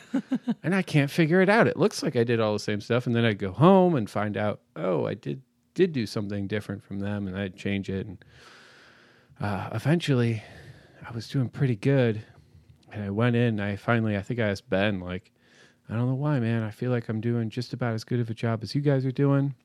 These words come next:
Speaker 2: but it just doesn't taste as good at home." And he was like, "Well, what's your water like?" And I was like, "Tap water?" And he was like,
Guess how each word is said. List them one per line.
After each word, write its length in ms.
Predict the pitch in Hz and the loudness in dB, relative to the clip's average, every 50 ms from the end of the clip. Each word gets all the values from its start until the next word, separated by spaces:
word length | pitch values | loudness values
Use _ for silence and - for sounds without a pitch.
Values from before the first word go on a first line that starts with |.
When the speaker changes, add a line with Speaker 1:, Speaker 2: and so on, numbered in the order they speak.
| _ _ _ _ _ _ _ _ _ _ _ _ _ _ _ _ _ _ _ _ _ _ _ _ _ _ | _ _ _ _ _ _ _ _ _ _ _ _ _ _ _ _ _ _ _ _ _ _ _ _ _ _
Speaker 2:
but 80 | 101 92 | -10 -6
it 40 | |
just 180 | - 127 123 - | -4 -6 -4 -2
doesn't 240 | 120 110 107 98 - | -2 -2 -2 -2 0
taste 240 | - 131 143 - - | 0 0 0 0 -4
as 100 | 104 - | -6 -4
good 160 | - 113 104 | -2 -2 -2
at 100 | 92 - | -2 -2
home." 440 | 101 123 135 139 131 120 117 123 117 113 | -2 0 2 2 2 0 -2 -4 -8 -8
And 80 | 107 | -6
he 100 | 104 104 | -6 -6
was 140 | 104 101 - | -6 -4 -2
like, 200 | 110 104 98 - _ - | -2 -2 -2 -4 _ -6
"Well, 340 | 113 113 110 110 113 117 - _ _ _ _ _ _ _ _ _ _ _ _ _ _ _ _ _ | -2 -2 0 -2 -2 -4 -8 _ _ _ _ _ _ _ _ _ _ _ _ _ _ _ _ _
what's 220 | - 120 117 - - | -8 -8 -6 -4 -6
your 100 | 101 90 | -2 0
water 300 | 95 101 127 135 104 87 | 2 2 2 2 0 -2
like?" 440 | 85 82 80 78 - - - - _ _ _ _ _ _ _ _ _ _ _ - - - | -4 -6 -8 -8 -10 -14 -20 -20 _ _ _ _ _ _ _ _ _ _ _ -10 -8 -2
And 100 | 107 110 | 0 0
I 40 | 107 | 0
was 140 | 104 95 113 | 0 2 2
like, 200 | 104 101 95 - - - _ _ _ _ _ _ _ _ _ _ _ _ _ _ _ _ _ _ _ | 0 0 0 -2 -10 -20 _ _ _ _ _ _ _ _ _ _ _ _ _ _ _ _ _ _ _
"Tap 380 | - - - - 95 - - | -14 -10 -8 -8 -8 -8 -6
water?" 340 | 127 117 117 120 120 131 135 143 147 - | -4 -2 -2 -2 -2 -2 -4 -4 -6 -8
And 80 | _ - | _ -10
he 80 | 107 95 | -8 -8
was 140 | 98 - | -6 -4
like, 220 | 107 101 98 95 | -4 -4 -4 -4